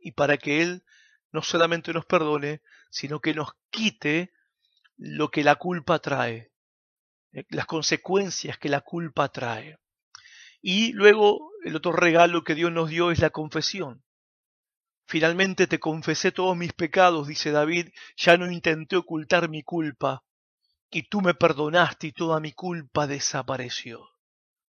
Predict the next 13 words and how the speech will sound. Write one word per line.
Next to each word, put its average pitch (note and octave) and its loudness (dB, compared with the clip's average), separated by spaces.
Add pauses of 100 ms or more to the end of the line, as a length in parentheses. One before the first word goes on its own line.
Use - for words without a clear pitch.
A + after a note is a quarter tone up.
(600)
La D3 -2
confesión, F#3+ 0 (340)
¿qué E3+ 2
es? - -10
Es - -10
un F3+ -6
reconocimiento, D3 -6 (720)
es E3 -2
admitir E3+ 2
que D#3+ -6
uno F3 -4
ha C3+ -6
pecado, B2+ -6